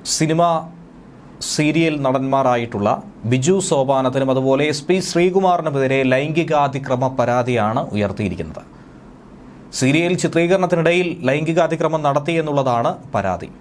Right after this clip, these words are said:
നടന്മാരായ ബിജു സോപാനത്തിനെതിരെയും എസ് പി ശ്രീകുമാറിനെതിരെയും ഇൻഫോ പാർക്ക് പോലീസ് കേസ് രജിസ്റ്റർ ചെയ്യുകയും ചെയ്തിട്ടുണ്ട്. നടിയുടെ പരാതിയിന്മേലാണ് പോലീസ് ഇപ്പോൾ കേസ് എടുത്തിരിക്കുന്നത്. അതേ സീരിയലിൽ തന്നെ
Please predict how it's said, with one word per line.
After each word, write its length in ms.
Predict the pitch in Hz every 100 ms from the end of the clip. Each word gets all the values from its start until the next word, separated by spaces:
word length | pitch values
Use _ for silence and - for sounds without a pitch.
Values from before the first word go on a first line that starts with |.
| - - - - - - - - 117
നടന്മാരായ 520 | 131 151 156 147 151 143
ബിജു 160 | 147 190 175
സോപാനത്തിനെതിരെയും 800 | 165 160 160 160 147 147 156 147
എസ് 160 | 143 -
പി 100 | 175 175
ശ്രീകുമാറിനെതിരെയും 840 | 156 156 165 165 156 147 147 147 147
ഇൻഫോ 220 | 143 180 180
പാർക്ക് 220 | 175 175 147
പോലീസ് 400 | 143 151 147 -
കേസ് 280 | 147 180 175 151
രജിസ്റ്റർ 260 | 139 135
ചെയ്യുകയും 280 | 123 135 143 104
ചെയ്തിട്ടുണ്ട്. 380 | 98 92 87 - - - - - - - - - - - 127
നടിയുടെ 380 | 147 196 190 185
പരാതിയിന്മേലാണ് 800 | 156 165 175 190 180 165 135 139
പോലീസ് 240 | 139 147 143
ഇപ്പോൾ 220 | 143 151 156 139
കേസ് 240 | 143 147 120
എടുത്തിരിക്കുന്നത്. 440 | 113 107 98 - -
അതേ 120 | 117 147 147
സീരിയലിൽ 360 | 135 147 156 160
തന്നെ 180 | 147